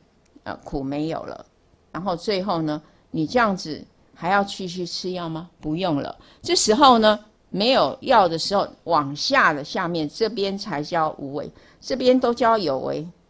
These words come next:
我们的苦集灭道都还在有为哦，因为你会看到这是结果，哈，这，所以你要看到我们，呃，今天呢的讲义里面哈，呃，讲义我还没给各位这一张图表哈，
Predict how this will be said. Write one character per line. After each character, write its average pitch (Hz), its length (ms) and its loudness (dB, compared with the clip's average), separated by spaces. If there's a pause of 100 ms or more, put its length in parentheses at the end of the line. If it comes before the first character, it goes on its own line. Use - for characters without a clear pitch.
(140)
我 175 120 -4
们 233 100 0
的 285 80 4
苦 208 240 -2
集 185 160 -8
灭 226 200 -2
道 202 180 0
都 196 140 0
还 175 160 -2
在 185 180 -2
有 143 220 0
为 131 200 -6
哦， 139 140 -8 (720)
因 285 140 2
为 262 100 8
你 170 160 4
会 233 140 2
看 254 160 0
到 214 80 2
这 220 180 0
是 208 160 -6
结 151 240 -4
果， - 280 -10 (280)
哈， - 200 -10 (300)
这， 254 300 6 (100)
所 - 200 2
以 247 80 8
你 180 200 2
要 226 200 6 (160)
看 220 260 0
到 196 200 4
我 143 160 0
们， 160 380 -2 (140)
呃， 135 340 -4 (460)
今 208 200 -6
天 214 200 -2
呢 170 240 -4 (760)
的 170 140 2
讲 156 340 -2
义 208 160 -6
里 151 160 -4
面 160 300 -4
哈， - 340 -8
呃， 147 140 -6
讲 165 220 -4
义 240 100 0
我 175 100 0
还 151 160 -2
没 160 160 0
给 123 180 -10
各 170 180 0
位 156 140 2
这 160 160 -6
一 151 80 -2
张 156 220 -2
图 135 180 -10
表 156 200 -8
哈， - 220 -10